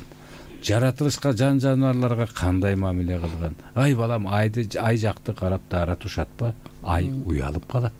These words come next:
Speaker 1: дейт.
Speaker 2: Мм.
Speaker 1: Кандай күчтүү сөз. Мына бир аксакал отурат дейт боз үйдүн төрүндө.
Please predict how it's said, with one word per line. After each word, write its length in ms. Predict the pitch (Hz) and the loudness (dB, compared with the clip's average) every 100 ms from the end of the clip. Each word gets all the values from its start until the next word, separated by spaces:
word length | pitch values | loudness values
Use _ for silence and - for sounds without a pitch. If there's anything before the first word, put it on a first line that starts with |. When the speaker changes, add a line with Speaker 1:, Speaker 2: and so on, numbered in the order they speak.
| - | -12
Speaker 1:
дейт. 100 | 135 - | -12 -4
Speaker 2:
Мм. 380 | 127 123 127 127 - - - - - - - | -2 0 -2 -4 -10 -18 -20 -20 -20 -20 -14
Speaker 1:
Кандай 300 | - 90 85 82 | -4 -2 0 -2
күчтүү 320 | - - - | -4 -8 -8
сөз. 200 | - 67 - - | -8 -10 -10 -2
Мына 160 | 120 123 | 0 2
бир 140 | 120 | 2
аксакал 440 | 110 - 120 107 107 | 0 0 -2 0 0
отурат 260 | 107 127 117 | 2 0 0
дейт 140 | - 95 - - | -4 -6 -8 -4
боз 180 | 95 90 | 0 0
үйдүн 280 | 87 82 78 | 0 -2 -2
төрүндө. 460 | 95 90 85 78 | 0 0 0 -2